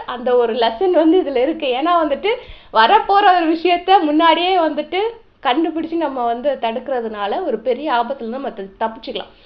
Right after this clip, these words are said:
So அது வந்து இது, இதுல இருந்து நம்ம கத்துக்கலாம் அப்படின்னு நான் நினைக்கிறேன். ஏன்னா எனக்கு தோணுச்சு, ஏன்னா நம்மளாம் வந்துட்டு என்ன பண்ணுவோம், சின்ன ஒரு டிஃப்ரெண்டா இருக்கு நம்மளுக்கு அப்படிங்கிறப்போ நம்மளே வந்து ஒரு செல்ஃப்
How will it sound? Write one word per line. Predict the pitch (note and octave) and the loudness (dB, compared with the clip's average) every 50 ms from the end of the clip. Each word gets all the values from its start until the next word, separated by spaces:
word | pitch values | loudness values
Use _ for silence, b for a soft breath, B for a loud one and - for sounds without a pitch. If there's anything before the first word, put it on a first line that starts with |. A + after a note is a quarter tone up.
| B B B B B _ | B B B B B _
So | - D#4 D4 D4 | 2 4 6 8
அது | D4 D4 D4+ F#4+ F#4+ F#4+ | 6 6 4 4 4 6
வந்து | F#4+ F4+ F#4+ F#4 F#4 G#4+ G#4 G#4 G4+ F#4+ | 6 6 6 4 2 2 2 2 2 0
இது, | F4+ C4+ E4 | 0 0 0
இதுல | D#4+ D#4 D#4 D4+ D#4 | 0 0 0 0 0
இருந்து | D#4 D#4 D#4+ F4+ | 0 2 2 2
நம்ம | E4+ D#4 D4+ | 2 2 2
கத்துக்கலாம் | - D4 D4 D4+ - F4 D#4+ E4 E4 D#4+ D4+ C#4+ A#3 | 2 0 -2 -2 -4 -6 0 4 4 4 4 4 0
அப்படின்னு | A3+ C4 C4+ | -2 -4 -4
நான் | C4+ B3+ A#3+ A#3 | -2 -2 -2 -2
நினைக்கிறேன். | A3+ A3 G#3+ A3+ A3 A#3 A3 G3+ F#3+ G3+ A3+ | -2 -2 -4 -6 -4 -4 -4 -2 -2 -2 0
ஏன்னா | C4 | 2
எனக்கு | B3+ A#3+ C#4+ F#4 F4+ - G4+ | 2 2 2 0 -2 0 2
தோணுச்சு, | F#4+ G4+ G#4 - - - - - - - - _ _ _ _ _ _ - _ - - _ - _ - | 4 4 4 2 2 -4 -12 -16 -16 -20 -20 _ _ _ _ _ _ -20 _ -20 -20 _ -20 _ -12
ஏன்னா | A#3 A#3+ C4 C#4 D4+ D4 | -8 -6 -4 -4 -4 -4
நம்மளாம் | C4 C#4 D#4+ E4+ E4+ F4 E4+ | -2 0 2 2 2 2 2
வந்துட்டு | D#4+ D#4+ D#4+ | 0 -2 -2
என்ன | E4+ D#4 D4 C#4+ | -2 -2 -2 -2
பண்ணுவோம், | C#4 C#4+ C#4 C#4 C4+ C4+ C#4 | -4 -4 -2 0 2 2 2
சின்ன | D4 F4 D#4+ F4 F#4+ F#4+ F#4 | 2 0 0 2 4 4 4
ஒரு | D#4+ D4+ D4+ C#4+ C#4 C#4 C#4 C4+ C4+ C4 B3 C4 C4+ A#3+ A3+ - | 6 6 4 4 4 4 4 2 2 0 -4 -8 -10 -12 -8 -4
டிஃப்ரெண்டா | D4+ D#4+ D#4+ D#4 E4+ F4 E4+ E4 E4 D#4+ E4 E4 D#4+ | -4 -4 -2 -2 0 0 2 4 4 4 4 2 2
இருக்கு | D4+ D4 D4+ - D4+ D4+ | 0 -2 -4 -2 -2 -2
நம்மளுக்கு | D4 D4 C#4 C#4 C#4+ C#4 C#4 C#4 - C#4+ D4+ C#4+ | 0 0 -2 -2 -2 0 -2 -2 0 2 2 2
அப்படிங்கிறப்போ | C4+ - B3+ D4 C4+ C#4 C#4+ C4+ C4+ A3+ - D#4 E4+ F4+ F4 D#4+ D4+ C#4 B3+ | 2 2 -2 -6 -6 -4 -4 -4 -4 -4 -2 2 4 6 6 6 6 4 2
நம்மளே | B3 A3+ A#3+ C4+ C4+ C#4+ D#4+ G4 | 0 -2 -2 0 2 2 4 4
வந்து | G4 F#4 D#4+ D#4 F4+ | 4 4 4 4 2
ஒரு | D#4+ | 0
செல்ஃப் | - D#4+ D4 D#4 D#4 | 0 0 0 0 0